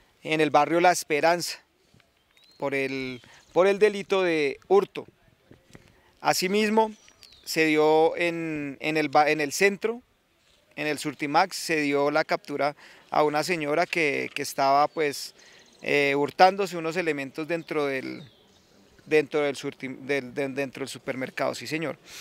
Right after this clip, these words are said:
Em, es así también que por hurto tenemos una captura en el barrio Potosí,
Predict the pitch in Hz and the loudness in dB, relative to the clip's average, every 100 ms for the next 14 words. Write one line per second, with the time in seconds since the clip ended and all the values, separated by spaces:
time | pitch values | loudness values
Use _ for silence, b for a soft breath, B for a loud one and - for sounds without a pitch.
0 | B B B B _ - 143 143 139 135 | B B B B _ -14 -8 -4 -4 -6
1 | 131 127 131 - _ _ _ _ _ - | -6 -10 -14 -18 _ _ _ _ _ -20
2 | - _ _ - - 160 160 175 185 190 | -20 _ _ -20 -2 2 2 0 2 2
3 | 185 180 190 185 180 180 175 165 - 151 | 2 -2 0 2 2 2 2 0 0 2
4 | 165 180 214 202 170 151 151 165 170 - | 2 2 0 -2 -2 -2 -6 -2 0 0
5 | 156 143 143 151 160 160 151 143 135 127 | -4 -4 2 4 4 2 -2 -6 -6 -2
6 | 135 147 156 160 151 135 B B B _ | -2 -2 2 2 2 0 B B B _
7 | - 170 165 151 - 196 233 | 0 2 2 -2 -2 -4 -4